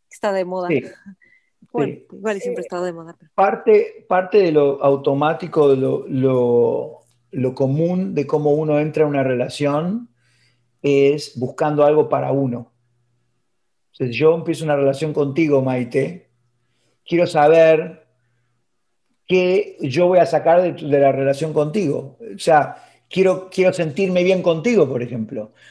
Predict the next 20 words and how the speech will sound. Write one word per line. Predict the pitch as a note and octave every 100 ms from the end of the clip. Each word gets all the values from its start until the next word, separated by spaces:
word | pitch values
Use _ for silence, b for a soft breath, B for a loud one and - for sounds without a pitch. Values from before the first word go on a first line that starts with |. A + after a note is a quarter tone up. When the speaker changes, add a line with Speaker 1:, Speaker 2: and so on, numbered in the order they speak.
| b
Speaker 2:
Quiero | - E3+ E3+
sentirme | D#3+ E3 D#3 D#3+ F3+ F3 F3 E3+ D#3+ D#3 D3+ -
ad-, | D3+ D3 -
que | - D3
te | D#3
admiro. | D3+ F#3 G#3+ C#3+ B2 A#2+
Quiero, | - D#3+ E3 D#3+ D#3 D#3 D3+ D3 - B B B B -
em, | D3 D3+ D3 D3 C#3+ C#3+ C#3 C#3 C#3 C3+ C3+ - _ _ _ _ _ _ _ _ _ _ _ _ _ _ _ _ _ -
lo | E3
que | G3
sea | C#4+ C#4
que | F3+
yo | G3 E3+
venga | F3+ G3 G3
a | -
sacar | - F#3
de | F#3+
la | E3
relación. | D#3 D#3+ D#3+ F4 D#3+ A#2
Quiero | A#2 F#3 F3 D#3